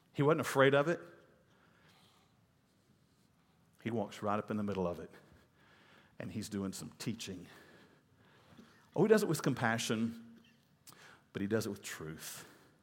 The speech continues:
He just walks right up and begins teaching. It says he goes throughout the cities as well, and he's preaching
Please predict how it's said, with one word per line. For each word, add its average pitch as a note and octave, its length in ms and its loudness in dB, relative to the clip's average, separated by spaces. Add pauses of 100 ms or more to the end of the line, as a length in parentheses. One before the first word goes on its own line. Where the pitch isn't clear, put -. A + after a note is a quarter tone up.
(440)
He G2+ 80 -12
just F#2+ 220 -10
walks F#2 260 -6
right G2+ 220 0
up F#2 240 -2 (840)
and - 100 -8
begins F2+ 380 -8
teaching. F2 480 -10 (1400)
It - 40 -14
says C4 160 6
he F3+ 60 0
goes E3 300 8
throughout E3 640 2
the C#3+ 80 0
cities C#3+ 440 2
as A#2+ 160 -2
well, E3+ 260 6
and C3+ 120 2
he's C3+ 220 0
preaching F#3+ 760 2